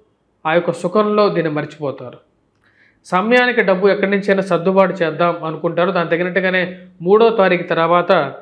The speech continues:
ఆ విషయంలో ముందడుగు పడుతుంది. కుటుంబాల్లో, ఉద్యోగ ప్రయత్నాల్లో ఒకరికి ఉద్యోగం రావటం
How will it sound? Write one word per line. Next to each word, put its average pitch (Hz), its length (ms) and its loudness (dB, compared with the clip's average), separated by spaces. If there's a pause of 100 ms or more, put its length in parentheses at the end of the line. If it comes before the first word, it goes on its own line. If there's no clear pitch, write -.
(400)
ఆ - 60 2
విషయంలో 180 560 2 (260)
ముందడుగు 185 420 0
పడుతుంది. 127 500 -8 (1900)
కుటుంబాల్లో, 220 960 2 (400)
ఉద్యోగ 208 360 2
ప్రయత్నాల్లో 185 840 0
ఒకరికి 170 300 -2
ఉద్యోగం 165 500 0
రావటం 165 480 0